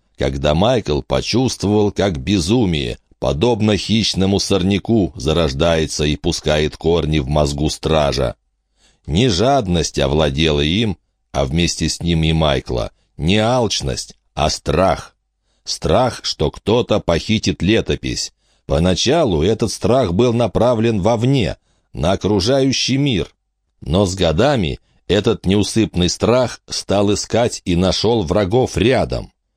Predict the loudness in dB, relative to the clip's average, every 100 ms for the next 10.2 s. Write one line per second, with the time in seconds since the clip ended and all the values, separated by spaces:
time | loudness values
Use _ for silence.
0 | _ _ -2 0 0 -2 -8 _ -12 -10
1 | -2 2 2 2 -2 -4 0 0 0 -2
2 | -4 -4 -2 0 0 0 0 -2 -6 -8
3 | _ _ -2 0 2 2 2 0 -2 0
4 | 0 0 0 2 2 0 -2 -6 -6 -8
5 | -4 0 2 0 0 -2 0 0 2 0
6 | 2 0 0 0 0 0 -2 -4 -4 -4
7 | -4 -4 -6 _ _ _ _ _ -4 -2
8 | 0 0 0 -2 -2 0 2 0 -2 -2
9 | 0 0 -2 -4 -2 0 0 -2 0 0
10 | 0